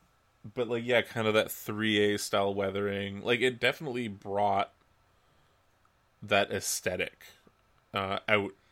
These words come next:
for a lot of other people. Um, so even though three A might be dying, I feel like,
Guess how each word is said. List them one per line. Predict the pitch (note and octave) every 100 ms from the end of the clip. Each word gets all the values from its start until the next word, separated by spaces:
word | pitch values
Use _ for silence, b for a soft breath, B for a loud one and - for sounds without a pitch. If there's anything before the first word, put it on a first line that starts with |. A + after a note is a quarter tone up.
| -
for | - G#2
a | G2+
lot | G2 G2
of | G2
other | G2
people. | - G2+ - - - B B B B B _
Um, | G#2 F#2 F2+ F2+ F#2 - _ _ -
so | -
even | A2+ A2+ A#2+
though | A2+ A2 G#2+
three | - A#2 G#2 G2+ G2+
A |
might | G2+ G2
be | G2
dying, | G2 F#2+ G2 F#2+
I | G2
feel | - G#2 G2+
like, | F#2+ F#2+ -